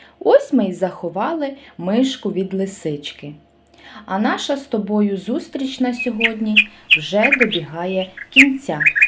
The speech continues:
Скажи, будь ласка, куди сьогодні ми вирушали в подорож? Правильно, в ліс.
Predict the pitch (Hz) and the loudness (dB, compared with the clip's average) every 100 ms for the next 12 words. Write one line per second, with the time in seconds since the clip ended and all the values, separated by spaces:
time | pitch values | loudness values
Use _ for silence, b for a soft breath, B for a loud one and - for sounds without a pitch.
0 | - - - - - 392 392 320 302 269 | 2 2 2 0 -2 0 0 0 0 0
1 | 196 160 - 156 - _ _ _ _ 208 | 0 -2 -12 -20 -20 _ _ _ _ -4
2 | 185 240 403 - 359 302 233 214 196 240 | 0 2 0 -2 0 0 0 -2 2 0
3 | 480 - _ _ _ 196 185 185 214 220 | 0 -8 _ _ _ 0 0 -4 -2 0
4 | 254 247 - 185 170 156 143 139 - - | 0 -2 -4 -2 0 0 -8 -10 -12 -14
5 | - _ _ _ _ _ _ _ _ _ | -16 _ _ _ _ _ _ _ _ _
6 | _ _ _ _ _ _ _ _ _ _ | _ _ _ _ _ _ _ _ _ _
7 | _ _ _ 320 294 254 247 294 339 359 | _ _ _ 2 4 4 2 0 0 -2
8 | 339 320 311 294 285 - | 2 4 4 2 -2 -12